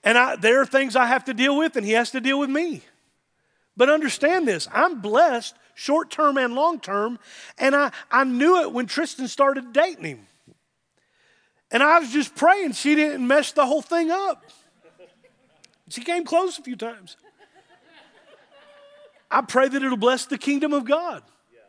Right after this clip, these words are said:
See, all, all of these things, is it wise for the decisions you're making on finding a mate? Now, it's easy to look at someone that's already married and go, "Yeah, that was probably a good idea." But when you're not married,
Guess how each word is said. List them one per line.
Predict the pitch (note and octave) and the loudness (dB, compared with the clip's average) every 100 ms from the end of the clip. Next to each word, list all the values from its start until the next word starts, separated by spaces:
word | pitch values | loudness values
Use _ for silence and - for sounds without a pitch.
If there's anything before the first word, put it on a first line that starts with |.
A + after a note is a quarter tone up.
| _ _ _ _ _ _ _ _ | _ _ _ _ _ _ _ _
See, | - D4+ | -2 2
all, | C#4+ | 2
all | - A3 D4+ E4+ | 0 2 2 2
of | A3 | -2
these | A3 - | -6 -4
things, | G3+ D#3+ - | -4 -6 -10
is | A#3 D4 F4+ B3+ - | -4 -2 -2 -4 -6
it | B3+ C4 - | -4 -4 -6
wise | F#3+ A#3+ B3 G3+ F#3 | -6 -2 0 0 -2
for | - F#3+ | -6 -8
the | |
decisions | F3+ - A3+ B3+ G#3+ A3 | -8 -8 -8 -8 -8 -10
you're | F#3 G3+ | -6 -4
making | A3 B3 F#3 F3+ | -2 -4 -8 -10
on | F3 F3+ | -8 -8
finding | - A#3+ C4 E3+ D#3 F#3 _ - - | -6 -6 -4 -8 -10 -14 _ -20 -4
a | G3+ | -2
mate? | G3+ B3 B3+ D#3+ | 0 0 0 -2
Now, | E3+ G3 - - | -4 -6 -8 -8
it's | A#3 A#3 | -6 -4
easy | C#4 C4 D4+ | -2 -2 0
to | |
look | C#4+ B3+ | 0 -2
at | G#3+ | -4
someone | A#3+ A#3 A3 | -2 0 0
that's | G3 A3 | 0 0
already | G#3+ G#3 G3 | 2 2 2
married | E3 A3 E4 G#3 G3 | 0 -2 2 2 0
and | G#3 | 0
go, | G#3+ | 0
"Yeah, | A#3 D4+ | 0 -2
that | A#3 D4 | -2 -4
was | - | -2
probably | G#3+ F3 | -2 -2
a | D3 | -4
good | C#3 | -6
idea." | C3 B2+ C#3 E3 _ _ _ _ _ _ _ _ _ _ _ _ _ _ _ | -6 -6 -10 -12 _ _ _ _ _ _ _ _ _ _ _ _ _ _ _
But | - C4+ | -2 0
when | B3+ B3+ A#3+ | 0 0 -2
you're | G3 C#4 D4+ | -2 0 2
not | B3+ F4+ F#4+ | 4 2 2
married, | G#3 G3 G#3+ C4 | 0 2 2 0